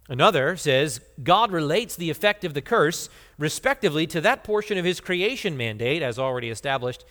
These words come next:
in Genesis one and two, that most particularly applies to the woman on the one hand and to the man on the other hand." In other words, God's curse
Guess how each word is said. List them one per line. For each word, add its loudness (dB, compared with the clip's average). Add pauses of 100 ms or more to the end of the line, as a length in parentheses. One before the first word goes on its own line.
(160)
in -4
Genesis -6
one -2
and -8
two, -6 (320)
that 0
most -2
particularly -4
applies 0
to -4
the 0
woman 0
on 2
the -2
one 2
hand -6 (420)
and -2
to -6
the -2
man 0 (400)
on 2
the 0
other 2
hand." -6 (880)
In -4
other 2
words, -4 (720)
God's 0
curse 2